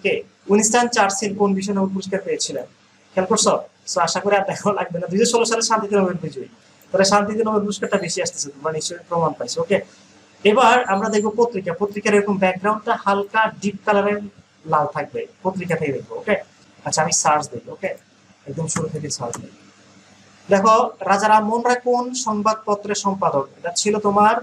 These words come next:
মিরাতুল আখবার। ওকে, মিরাতুল আখবার পত্রিকার তিনি সম্পাদক ছিলেন। ওকে, একটু খেয়াল করতে হবে।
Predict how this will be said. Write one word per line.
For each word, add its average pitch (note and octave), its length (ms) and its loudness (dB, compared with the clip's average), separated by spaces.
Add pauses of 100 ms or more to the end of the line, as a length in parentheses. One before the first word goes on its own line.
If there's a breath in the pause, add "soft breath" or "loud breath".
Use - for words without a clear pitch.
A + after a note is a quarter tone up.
(400)
মিরাতুল F#3+ 400 2
আখবার। D3+ 520 -2
ওকে, A3 200 -4 (200)
মিরাতুল F3+ 320 0
আখবার F3+ 360 0 (100)
পত্রিকার F#3 420 0 (120)
তিনি F#3 140 -10
সম্পাদক D#3 480 -4
ছিলেন। - 260 -6 (460)
ওকে, G3+ 140 -2 (340)
একটু - 120 -6
খেয়াল D3+ 160 -4
করতে - 220 -8
হবে। - 140 -8